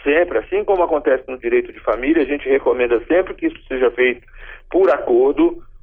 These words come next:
porque um inventário litigioso, ele pode ter consequências graves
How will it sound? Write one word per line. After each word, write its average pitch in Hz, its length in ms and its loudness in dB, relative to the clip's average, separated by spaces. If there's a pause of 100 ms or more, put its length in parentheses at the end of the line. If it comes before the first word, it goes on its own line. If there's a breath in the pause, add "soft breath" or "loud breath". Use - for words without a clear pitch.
(120)
porque 160 240 -2
um 190 160 0
inventário 196 600 0
litigioso, 123 920 -2 (320)
ele 147 180 0
pode 147 340 0
ter 143 120 -4
consequências 120 920 -2 (160)
graves 196 560 0